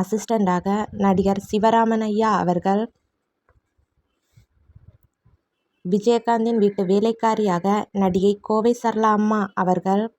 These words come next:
குள்ளையன் கதாபாத்திரத்தில் சலூன் கடைக்காரராக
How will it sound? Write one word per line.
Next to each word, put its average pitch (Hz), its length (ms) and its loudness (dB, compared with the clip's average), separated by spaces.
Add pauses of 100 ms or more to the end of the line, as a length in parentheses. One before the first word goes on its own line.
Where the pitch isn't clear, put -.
(4000)
குள்ளையன் 233 540 2
கதாபாத்திரத்தில் 190 880 0 (160)
சலூன் 226 400 2
கடைக்காரராக 190 840 0